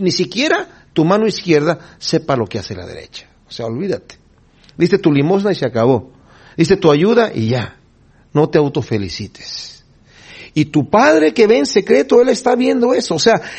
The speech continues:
en este caso, la única persona que debe enterarse de lo que yo hice fue el Señor, y Él es el que guarda la cuenta.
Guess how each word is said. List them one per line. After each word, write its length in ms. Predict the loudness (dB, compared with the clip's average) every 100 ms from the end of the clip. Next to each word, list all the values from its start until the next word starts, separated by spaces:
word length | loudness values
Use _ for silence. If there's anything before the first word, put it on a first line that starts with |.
| -2
en 140 | 0 2
este 280 | 2 -2
caso, 400 | 0 0 0 0
la 100 | 2
única 520 | 2 2 0 0 2 2
persona 960 | 0 2 2 2 0 -4 -12 -20 -20 0
que 120 | 4
debe 220 | 4 4
enterarse 760 | 0 0 2 0 0 -2 -4 -6 _ _ _
de 120 | 0 2
lo 100 | 2
que 120 | 2
yo 200 | 4 4
hice 440 | 2 -2 -6 -6 -12 _ _
fue 220 | 0 0
el 60 | 2
Señor, 400 | 0 2 0 0
y 160 | 2
Él 220 | 4 2 -2
es 140 | -4
el 80 | -4
que 100 | -4
guarda 400 | 0 0 0 0
la 160 | 0 0
cuenta. 460 | -2 -2 -8 -20